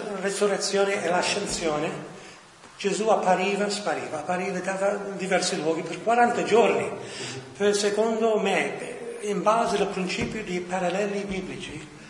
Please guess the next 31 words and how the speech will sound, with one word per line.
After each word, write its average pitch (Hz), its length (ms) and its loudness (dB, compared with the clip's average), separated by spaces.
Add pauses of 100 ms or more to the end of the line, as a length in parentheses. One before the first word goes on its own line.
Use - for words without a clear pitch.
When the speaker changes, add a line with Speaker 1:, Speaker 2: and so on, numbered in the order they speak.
(180)
Speaker 1:
che - 120 -8
le 175 100 -2
cose 180 300 2
del 160 100 -2
passato 156 380 -2
si 170 140 -2
ripetono 165 720 -6
con 143 160 -8
più 170 160 -6
grande 156 320 0
intensità, 151 500 -4
sia 151 200 -4
bene 143 260 -6
che 139 120 -10
male, 135 300 -12 (720)
che 208 180 0
questo 233 380 0
fenomeno 214 440 2
si - 180 -4
ri-, - 380 -8 (460)
ah, 170 540 -2
rappresenterà 170 920 0
nell'era 170 400 2
della, 160 260 0 (120)
della 156 200 -2
pace. - 340 -8 (1120)
Durante 190 380 2
questo 196 320 0
millennio 196 440 2
di 190 120 0
pace, 196 720 -2